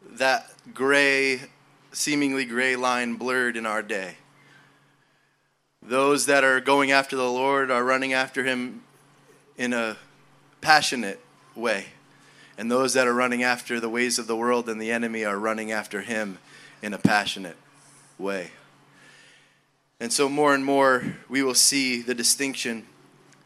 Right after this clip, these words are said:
But I just felt to give this to you.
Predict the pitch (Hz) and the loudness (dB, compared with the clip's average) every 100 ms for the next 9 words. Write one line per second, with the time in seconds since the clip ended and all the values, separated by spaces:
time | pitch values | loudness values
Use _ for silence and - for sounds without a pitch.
0 | _ _ _ _ _ _ _ _ _ _ | _ _ _ _ _ _ _ _ _ _
1 | - - _ 110 117 123 - 135 131 - | -20 -20 _ -6 -4 -2 -2 0 -2 -2
2 | 120 117 113 - - _ _ _ _ _ | -2 -2 -4 -10 -20 _ _ _ _ _
3 | 113 131 131 - - 117 127 123 | -6 -2 0 0 0 -2 0 -2